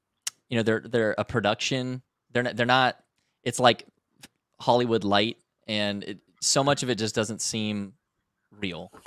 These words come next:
And, um, you know, a video like that, you can't really mimic that. That's not something that someone could go create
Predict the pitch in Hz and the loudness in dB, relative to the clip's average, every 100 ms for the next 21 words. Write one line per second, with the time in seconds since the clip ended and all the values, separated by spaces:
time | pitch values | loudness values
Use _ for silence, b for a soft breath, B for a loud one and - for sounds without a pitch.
0 | - 107 104 101 98 - 98 95 90 92 | -6 -2 -2 -2 -6 -6 -6 -4 -6 -10
1 | - _ _ _ 110 101 92 - 104 117 | -18 _ _ _ -6 -4 -4 -6 -2 0
2 | 107 98 95 101 95 101 107 110 131 117 | 0 0 -2 0 -2 -4 -6 -8 -4 -4
3 | 110 98 85 95 95 87 80 85 85 - | -4 -6 -8 -12 -10 -10 -8 -6 -6 -6
4 | 92 107 95 101 95 90 85 98 90 92 | -6 -4 -6 -4 -6 -6 -6 -8 -10 -8
5 | 90 85 - _ - 90 90 85 | -8 -8 -12 _ -14 -10 -10 -10